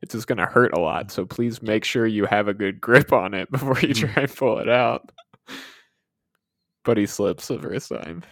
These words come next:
Speaker 1: Sorry.
Speaker 2: Yeah. There's, there's a good joke there. There's not a lot of joke lines, like we said, but there's the, De Niro <laughs> says, uh, something like, "Do you mind finishing up?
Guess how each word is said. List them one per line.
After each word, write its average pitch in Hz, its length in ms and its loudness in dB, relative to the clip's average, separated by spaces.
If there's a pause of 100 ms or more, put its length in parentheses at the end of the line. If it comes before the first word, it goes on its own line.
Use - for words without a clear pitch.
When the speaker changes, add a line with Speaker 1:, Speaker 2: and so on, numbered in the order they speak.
(100)
Speaker 1:
Sorry. 139 600 -2
Speaker 2:
Yeah. - 80 -10 (1120)
There's, 131 180 -8
there's 147 160 0
a 165 60 0
good 143 340 0
joke 110 380 -4
there. 98 360 -2
There's 113 240 -10
not 156 180 8
a 165 40 6
lot 120 420 6
of 110 120 -6
joke 113 280 -2
lines, 110 180 -6
like 107 80 -12
we 110 120 -4
said, 101 220 -6
but 113 120 -8
there's 120 200 -2
the, 113 240 -2 (280)
De 135 100 0
Niro 135 280 4
<laughs> - 0 -
says, 135 440 0
uh, 110 320 0 (1300)
something 139 260 -4
like, 117 340 0 (240)
"Do 139 80 -4
you 147 80 4
mind 151 280 4
finishing 143 480 0
up? 123 280 0